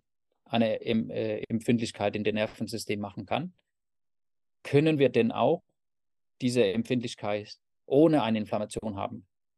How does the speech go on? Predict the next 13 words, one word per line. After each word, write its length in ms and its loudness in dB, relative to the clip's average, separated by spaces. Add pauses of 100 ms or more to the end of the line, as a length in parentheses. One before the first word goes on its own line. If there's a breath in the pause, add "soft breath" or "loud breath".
(120)
Gibt 280 0
es 120 -4
vielleicht 300 2
die 40 -2
Möglichkeit, 640 -2
dass 200 0
unser 500 0 (260)
Immunsystem 800 0 (420)
so 160 2
eine 180 2
Empfindlichkeit 680 -6
machen 240 -10
kann? 220 -14